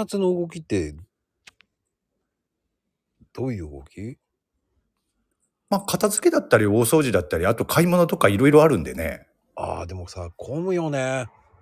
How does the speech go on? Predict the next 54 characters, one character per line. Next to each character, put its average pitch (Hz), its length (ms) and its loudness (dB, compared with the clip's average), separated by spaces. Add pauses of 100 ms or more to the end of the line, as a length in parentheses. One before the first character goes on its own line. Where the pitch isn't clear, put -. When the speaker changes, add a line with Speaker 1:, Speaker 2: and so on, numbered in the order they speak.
(160)
Speaker 2:
あ、 131 140 2
混 180 200 2
む 151 60 0
混 151 140 0
む。 95 300 -4
す - 280 0
ご 170 160 4
い 180 100 0 (200)
混 143 160 2
み 135 60 4
ま 120 80 4
す - 120 2
ね。 87 300 -4 (1200)
Speaker 1:
あ 123 160 -4
れ？ 214 220 -8 (1400)
ね 151 140 -2
え、 147 200 -4 (220)
海 262 260 -6
外 233 160 0
行 127 60 -8
っ - 20 -20
て 233 140 -6
ん 226 40 -6
じ 175 80 -4
ゃ 107 40 -2
ね 147 140 -2
え 170 40 -4
の 82 180 -10
っ 80 60 -16 (320)
て - 80 -16
い 69 80 -12
う 64 60 -18
ね。 110 220 -12 (1800)
Speaker 2:
え - 160 -6
ー、 - 80 -16
ど 98 220 -2
う - 40 0
な 135 120 0
ん 104 40 -4
だ 80 100 -6
ろ 78 60 -8
う。 82 40 -12
そ-、 135 180 -8 (160)
そ - 200 -2
ん 185 80 0
な 202 100 0
に 190 100 -2
海 202 200 -2
外 170 160 4
行 98 80 -4
く 139 120 0
人 92 560 0 (180)
多 110 240 0
い？ 85 380 -6